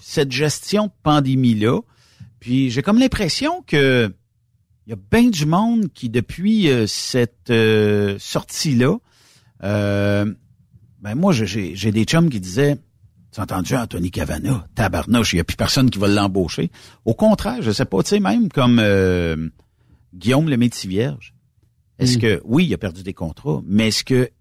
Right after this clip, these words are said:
Speaker 1: éventuellement, ça va faire en sorte qu'il gagnera plus une scène ? T V A l'ont quand même gardé. Il y a quand même un bon
Speaker 2: Il est
Speaker 1: style
Speaker 2: encore
Speaker 1: d'animateur.
Speaker 2: animateur, euh, chanteur masqué, c'est lui qui l'anime, euh,
Speaker 1: Ouais.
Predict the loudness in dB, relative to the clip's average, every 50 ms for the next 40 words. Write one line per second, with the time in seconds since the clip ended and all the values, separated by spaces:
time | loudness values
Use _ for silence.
0 | -2 0 0 2 2 2 0 0 0 -2 -4 -4 -4 -2 0 0 2 2 2 4
1 | 4 4 4 4 2 2 0 -2 -6 _ _ _ _ _ -6 -2 -2 0 0 0
2 | 0 0 0 2 2 0 0 0 -2 -2 -4 -4 -16 -8 -4 -2 -2 -2 -2 -4
3 | -6 -6 -2 -2 -2 -2 -2 -4 -8 -14 -6 -4 -2 -2 -2 -4 -6 -8 -10 -12
4 | _ _ -20 -20 -20 -20 _ _ -20 -20 -16 _ 0 2 2 4 4 4 4 4
5 | 2 2 0 0 2 2 2 2 0 -2 -2 -2 0 -2 -2 -2 -4 -6 -4 -4
6 | -4 -4 -8 _ _ _ _ _ _ _ -6 -2 0 2 2 2 2 0 0 0
7 | 0 2 2 4 4 2 2 2 0 0 -2 -2 -4 -6 _ _ _ _ _ _
8 | _ -20 -20 _ -20 -20 _ -20 -20 -20 -20 -20 -20 -20 -20 -20 -20 -20 -16 -14
9 | -8 -2 2 2 2 2 2 2 2 2 4 4 4 4 4 4 4 4 4 2
10 | 0 0 0 0 2 2 0 0 0 -2 -2 -2 -2 -2 -4 -2 0 0 0 2
11 | 2 2 2 2 2 0 0 0 0 0 0 0 0 0 0 0 0 0 0 2
12 | 2 2 2 0 0 0 -2 -2 -2 -2 -2 -2 -2